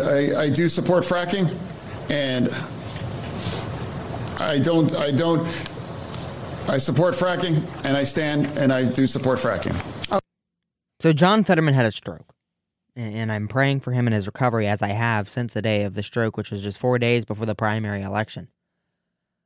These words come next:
Speaker 2: But why would he get on this debate stage w-, against Doctor Oz and put himself to shame like this? I believe he might know where he stands, like, twenty-five percent of the time.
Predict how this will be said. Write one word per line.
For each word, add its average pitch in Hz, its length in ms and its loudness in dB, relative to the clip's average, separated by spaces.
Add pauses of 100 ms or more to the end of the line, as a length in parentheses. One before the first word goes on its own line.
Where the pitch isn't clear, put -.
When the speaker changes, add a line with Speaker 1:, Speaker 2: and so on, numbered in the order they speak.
(840)
Speaker 2:
But 165 280 2
why 175 280 6
would 269 180 4
he 208 120 2
get 151 220 6
on 165 160 8
this 151 160 4
debate 131 360 4
stage 107 360 2
w-, 113 160 2
against 127 340 2
Doctor 127 380 2
Oz 98 420 0 (640)
and 123 160 -4
put 170 160 4
himself 139 420 2
to 110 120 -4
shame 101 340 -4
like 92 180 -12
this? - 300 -16 (1200)
I 131 140 0
believe 151 460 2
he 190 100 -2
might 123 480 0
know 175 160 0
where 165 180 2
he 160 80 0
stands, 147 420 0
like, 117 140 0
twenty-five 131 560 0
percent 120 340 -6
of 107 60 -6
the - 60 -14
time. 98 380 -4